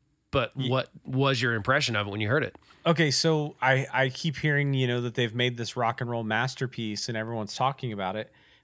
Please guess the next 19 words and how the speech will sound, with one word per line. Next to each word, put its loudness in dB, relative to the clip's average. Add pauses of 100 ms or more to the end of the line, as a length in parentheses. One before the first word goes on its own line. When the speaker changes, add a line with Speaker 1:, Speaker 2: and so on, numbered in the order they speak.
(120)
Speaker 2:
but 2 (380)
I, 4
like 0
you, 0
the -2
v-, -10 (320)
I, 0 (1000)
I 2
don't 0
even 0
wanna 0
say 0
the -2
first -4
time -2
that -2
I -2
heard -4
it, -4